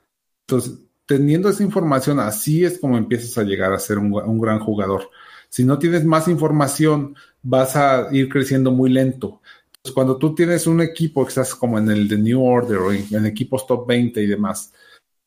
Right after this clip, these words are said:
los servidores de Discord te atascan de información rapidísimo en cada evento. O sea, lo que, lo que un equipo le tomaría a aprender a correr un evento en una semana, ellos en el primer día del evento ya te aprendieron todo eso, todo el equipo.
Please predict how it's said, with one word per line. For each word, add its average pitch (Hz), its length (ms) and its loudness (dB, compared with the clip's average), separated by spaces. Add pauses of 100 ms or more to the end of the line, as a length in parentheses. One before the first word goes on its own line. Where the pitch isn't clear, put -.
(220)
los - 80 -4
servidores 127 440 2
de 156 80 4
Discord 143 600 0
te 131 100 2
atascan 131 540 0
de 147 60 4
información 127 920 0
rapidísimo 135 800 0
en 127 80 0
cada 139 180 2
evento. 147 320 0
O 127 40 0
sea, 131 160 2
lo 127 160 2
que, 131 200 -2 (360)
lo 120 180 2
que 131 100 -4
un 170 340 2
equipo 170 640 0
le 135 140 2
tomaría 127 680 2
a 110 200 -2
aprender 127 540 2 (320)
a 113 120 -4
correr 123 280 0
un 143 160 2
evento 131 360 0
en 110 60 0
una 147 140 2
semana, 156 500 0 (640)
ellos 160 220 0
en 135 80 2
el 123 140 2
primer 135 380 2
día 180 140 4
del 165 140 4
evento 160 280 2
ya 147 180 0
te 156 140 2
aprendieron 135 560 2
todo 147 220 0
eso, 151 300 -2
todo 135 180 0
el 135 80 0
equipo. - 480 -6